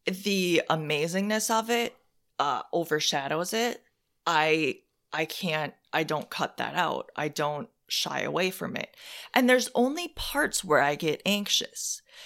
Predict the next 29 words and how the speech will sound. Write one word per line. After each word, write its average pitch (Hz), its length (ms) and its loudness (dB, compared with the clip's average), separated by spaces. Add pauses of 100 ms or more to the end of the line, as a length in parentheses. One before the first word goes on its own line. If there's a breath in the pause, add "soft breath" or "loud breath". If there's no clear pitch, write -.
(320 loud breath)
It's, 170 380 2 (440)
so, 202 220 4
like, 180 380 4 (440)
we're 214 380 2
going 208 760 -2
in 170 300 -2
less 160 340 -2
than 165 120 -2
a 151 80 -4
week 185 440 -6
to - 180 -4
Colombia. - 720 -4 (640)
And 175 420 6
I've 151 440 2
been, 156 440 -4 (180)
I've 156 160 0
been 160 200 -6
really 202 340 0
up - 180 -6
and 151 120 -4
down 151 200 -4
with 151 160 -6
my - 140 -4
mood 240 240 -4
this - 260 -4
week 160 240 -8
because 147 340 -6
I'm 147 260 -4 (520 loud breath)
packing - 800 -2